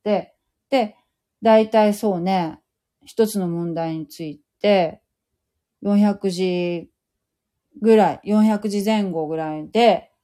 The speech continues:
回答しなきゃいけないんですね。それをし-、えー、それが四問あるの。それを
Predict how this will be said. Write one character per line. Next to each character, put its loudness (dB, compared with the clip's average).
回 -8
答 -8
し -12
な -8
き -18
ゃ -14
い -16
け -14
な -10
い -10
ん -14
で -18
す -18
ね。 -14
そ -8
れ 0
を -2
し-、 -16
え -14
ー、 -18
そ -8
れ -2
が -2
四 -4
問 -6
あ -10
る -10
の。 -12
そ -10
れ 0
を 0